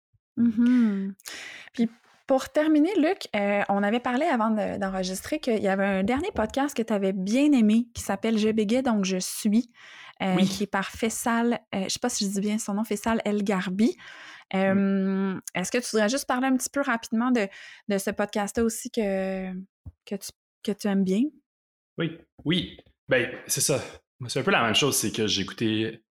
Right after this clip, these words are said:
Speaker 1: ouais, comme quand j'ai terminé les premières, comme les premiers épisodes, euh, de votre podcast, évidemment, j'en cherchais d'autres, j'avais besoin d'autres, euh, contenus. C'est ça, j'ai trouvé, évidemment, j'ai trouvé ce, j'ai trouvé Noir et Bègue, que j'ai mentionné, puis j'ai trouvé aussi ce podcast-là que vous avez mentionné. Puis, euh,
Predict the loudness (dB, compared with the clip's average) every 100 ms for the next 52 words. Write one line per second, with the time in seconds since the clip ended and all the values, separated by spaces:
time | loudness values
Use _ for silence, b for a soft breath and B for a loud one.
0 | _ _ _ -8 -6 -4 -2 0 2 0
1 | 0 -4 _ -4 0 0 0 -2 -4 -4
2 | -6 -12 -18 -12 -10 -8 -6 -4 -2 0
3 | 0 0 B B B -4 -2 0 0 0
4 | -2 0 -2 -2 -4 -4 -2 0 0 0
5 | 0 -2 -2 -2 -4 -4 -4 -4 -6 -4
6 | -2 0 0 0 -2 -8 -6 -8 -8 -6
7 | -2 0 0 0 -2 -2 -2 0 2 0
8 | -2 B B B B -12 -8 -2 0 2
9 | 2 2 2 0 -2 0 0 -2 -2 0
10 | 0 0 -2 -2 -2 -2 -2 -2 0 0
11 | -2 -6 -6 -2 -2 -4 -6 -8 -14 _
12 | -20 B _ _ _ -12 -6 0 2 4
13 | 4